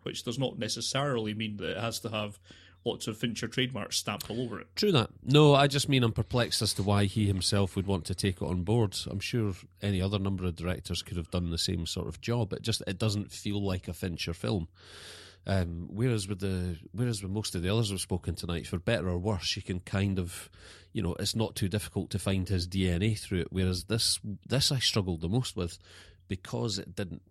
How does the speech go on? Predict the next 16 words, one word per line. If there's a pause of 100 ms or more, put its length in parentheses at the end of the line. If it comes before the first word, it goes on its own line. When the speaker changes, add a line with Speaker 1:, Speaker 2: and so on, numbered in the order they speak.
(100)
Speaker 2:
necessarily
feel
like
a
Fincher
film.
It
felt
like
it
could
have
been
the
work
of,